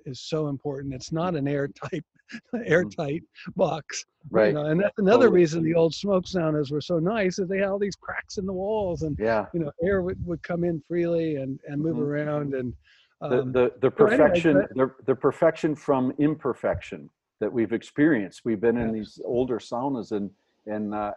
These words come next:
Speaker 2: a, a few of them come to mind and you're like, you know, a sauna builder would just cringe, you know, but the heat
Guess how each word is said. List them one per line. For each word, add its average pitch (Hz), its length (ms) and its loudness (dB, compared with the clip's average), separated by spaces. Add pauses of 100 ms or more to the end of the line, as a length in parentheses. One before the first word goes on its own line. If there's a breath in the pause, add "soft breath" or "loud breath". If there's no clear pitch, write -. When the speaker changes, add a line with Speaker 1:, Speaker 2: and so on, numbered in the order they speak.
Speaker 2:
a, 107 60 -8 (340)
a - 100 -16
few 127 160 -2
of 113 60 -4
them 107 160 -4
come 107 220 -8
to 98 120 -18
mind 120 340 -4
and 101 120 -6
you're 101 140 -6
like, 98 240 -2 (340)
you 113 100 -4
know, 113 140 0
a 113 100 -6
sauna 131 460 -2
builder 113 340 0
would 101 200 -4
just - 420 -4 (420)
cringe, 143 720 2
you 123 220 -2
know, 113 180 0
but 113 280 2 (140)
the 120 60 2
heat 170 380 -4